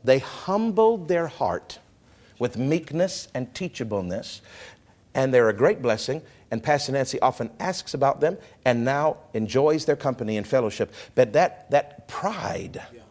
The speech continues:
Speaker 1: listen, if a minister who doesn't even, who's not God, can pick up and is repulsed by that pride, can you understand why God says, "I know the proud afar off"? In other words, "I won't let them get near me."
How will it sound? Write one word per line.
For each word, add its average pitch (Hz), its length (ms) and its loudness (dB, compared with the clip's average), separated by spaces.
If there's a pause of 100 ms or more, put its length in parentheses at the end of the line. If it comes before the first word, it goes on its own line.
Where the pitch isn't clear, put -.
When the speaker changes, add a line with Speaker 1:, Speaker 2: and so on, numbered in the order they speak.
(960)
Speaker 1:
listen, 123 360 -2
if - 160 -2
a 113 40 4
minister 143 460 4
who 131 140 -4
doesn't 143 320 2
even, 123 280 0
who's 123 200 -2
not 127 180 2
God, 95 400 2 (540)
can 131 180 0
pick 214 300 0
up 156 360 2
and 131 120 2
is 120 160 0
repulsed 139 520 0
by 113 120 6
that 104 240 0
pride, 87 420 0 (480)
can 160 160 2
you 175 80 4
understand 165 400 2
why 131 120 6
God 135 300 4
says, 135 300 0
"I 139 220 2
know 143 260 4
the 123 100 0
proud 113 640 2
afar 156 600 4
off"? 131 160 4
In 175 100 4
other 196 120 2
words, 160 200 2 (220)
"I - 80 2
won't 156 220 2
let 151 160 0
them 131 100 -2
get 117 160 -2
near 139 220 -2
me." 123 180 0